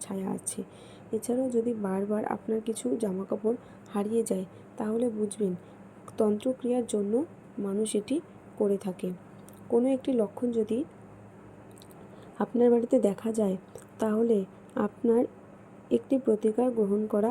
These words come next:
উচিত। এই সমস্ত সমস্যা এড়াতে আপনি এই প্রতিকারটি টানা সাত দিন করে যান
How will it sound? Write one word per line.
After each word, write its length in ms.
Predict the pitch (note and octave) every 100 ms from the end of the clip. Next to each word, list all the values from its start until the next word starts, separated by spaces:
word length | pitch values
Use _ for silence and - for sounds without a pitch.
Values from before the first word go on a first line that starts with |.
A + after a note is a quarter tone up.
| -
উচিত। 280 | G#3 - F#3+ - - -
এই 160 | - A#3
সমস্ত 380 | A#3+ A3 G#3+ G#3+
সমস্যা 560 | B3 G#3+ G3 G3+ - A3 B3+ - - - - - - - - - - G3+
এড়াতে 440 | G3+ G#3 G#3+ A3+ F#3 - - -
আপনি 220 | G#3+ G#3 B3
এই 80 | A#3+
প্রতিকারটি 640 | A#3 G3+ G#3+ G#3+ G#3 - D4 - - -
টানা 260 | G#3 A3+
সাত 260 | A#3 G#3 G3 -
দিন 140 | A#3+ E4+ - - - -
করে 220 | G#3 F#3+
যান 200 | F#3